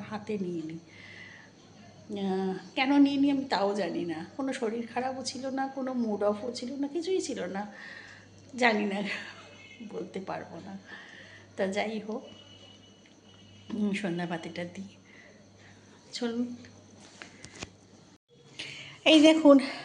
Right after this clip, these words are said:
বেগুন পোড়া আমার হয়ে গেছে এখানে। আর এখানে বেগুন পোড়া মাখার জন্য পেঁয়াজ কুচিয়ে নিয়েছি, ধনেপাতা রেখেছি, কুচিয়ে নেবো,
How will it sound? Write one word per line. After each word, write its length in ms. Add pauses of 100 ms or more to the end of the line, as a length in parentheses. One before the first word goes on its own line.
(120)
বেগুন 360
পোড়া 320 (140)
আমার 220
হয়ে 240
গেছে 460 (680)
এখানে। 380 (960)
আর 560
এখানে 380 (260)
বেগুন 320
পোড়া 200
মাখার 340
জন্য 360 (1040)
পেঁয়াজ 260
কুচিয়ে 300
নিয়েছি, 520 (600)
ধনেপাতা 420
রেখেছি, 440
কুচিয়ে 400
নেবো, 460